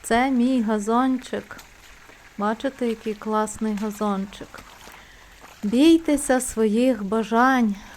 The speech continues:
хтось мудрий сказав. Хотіли дощу, було сухо,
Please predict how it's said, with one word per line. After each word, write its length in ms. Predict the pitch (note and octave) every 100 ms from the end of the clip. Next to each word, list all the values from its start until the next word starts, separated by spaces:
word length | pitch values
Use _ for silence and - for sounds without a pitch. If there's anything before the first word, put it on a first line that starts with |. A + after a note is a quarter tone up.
| -
хтось 220 | - G#3 A3
мудрий 400 | A3+ G#3 F#3+ G3
сказав. 640 | - G3 F#3 F3+ E3 F#3 - -
Хотіли 640 | - G#3 - C4 A#3+ G3+
дощу, 840 | F#3 F#3 - - - C#4 D#4 D#4+
було 380 | B3+ G#3+ G3+ F#3+
сухо, 760 | F#3+ - C4+ E4+ E4+ E4 D#4